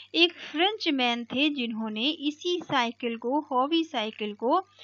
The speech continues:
और भी अच्छा बना दिया था, ठीक है। बेटर का मतलब होता है और अच्छा कर देना,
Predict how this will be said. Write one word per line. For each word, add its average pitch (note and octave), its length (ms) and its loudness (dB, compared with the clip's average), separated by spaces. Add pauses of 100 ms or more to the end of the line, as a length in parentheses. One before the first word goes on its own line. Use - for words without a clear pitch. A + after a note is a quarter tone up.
(200)
और D#4+ 380 6
भी D4 320 0
अच्छा F#4+ 580 0 (100)
बना D4 420 4
दिया A#3+ 340 0
था, A3 280 -4 (200)
ठीक C#4 180 -8
है। B4 60 -6 (340)
बेटर C4+ 320 2
का B3 120 -2
मतलब A3+ 340 -4
होता B3+ 220 -8
है F4+ 140 2
और C4 360 -2
अच्छा A3+ 360 -6
कर A#3 180 -4
देना, B3+ 360 -4